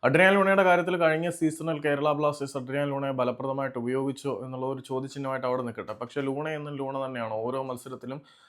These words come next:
ആ, ലൂണ മൈതാനത്തിലെ ഓരോ പുൽപ്പടർപ്പിലും തൻ്റെ വിയർപ്പുറ്റിച്ച് വീഴ്ത്തുന്ന കാഴ്ച നമ്മൾ ഒരുപാട് കണ്ടിട്ടുണ്ട്.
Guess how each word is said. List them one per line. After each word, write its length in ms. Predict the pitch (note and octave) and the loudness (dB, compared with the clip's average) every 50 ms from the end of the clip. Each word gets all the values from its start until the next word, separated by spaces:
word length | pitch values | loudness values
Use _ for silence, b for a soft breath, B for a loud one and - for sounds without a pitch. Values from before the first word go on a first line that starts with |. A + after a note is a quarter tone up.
| b b b b b b - - | b b b b b b -10 -4
ആ, 120 | F#2+ G2+ A2 | 0 2 4
ലൂണ 460 | A#2+ B2+ C3+ D3+ E3 E3+ E3+ E3 - B2+ | 4 4 4 6 6 6 6 4 4 4
മൈതാനത്തിലെ 640 | C#3 C#3 C#3 C3+ D3 D3+ D3+ D3 C#3 D3+ D3+ D3+ | 2 2 4 4 4 2 2 0 0 2 4 4
ഓരോ 360 | C#3+ C3+ C3+ C#3+ D3+ D#3 D#3 | 4 6 6 4 4 4 2
പുൽപ്പടർപ്പിലും 720 | D3 D3 C#3 B2+ B2 C3+ C3 C3+ B2+ C3 C3 C3 C3+ C3+ C3 _ - | 0 -2 -4 -4 -2 -2 -4 -4 -4 -4 -4 -4 -4 -6 -8 _ -4
തൻ്റെ 220 | B2 A#2+ A#2+ B2+ | -2 0 0 0
വിയർപ്പുറ്റിച്ച് 680 | B2 A#2 A#2+ B2 A#2+ B2 - - A#2 A2+ B2 A#2 - B2 | 0 0 -2 -2 -4 -6 -10 -12 -12 -10 -12 -10 -8 -6
വീഴ്ത്തുന്ന 500 | A#2 A#2 A#2 A2+ A2+ _ B2 A#2+ A2+ G2 - - | -4 -4 -6 -6 -8 _ -10 -10 -10 -8 -6 -4
കാഴ്ച 300 | G#2 G#2 G#2+ G#2+ - A#2+ - - | -4 -4 -4 -4 -6 -8 -8 -8
നമ്മൾ 220 | G2+ G#2 G#2 G#2 G2+ | -8 -10 -8 -6 -4
ഒരുപാട് 340 | G2+ G#2 G#2 G#2+ A2+ A2 A2 | -2 -2 0 0 -2 -2 -4
കണ്ടിട്ടുണ്ട്. 460 | G#2+ G#2 G2 - - E2+ G2 F#2 | -6 -8 -10 -12 -16 -18 -16 -16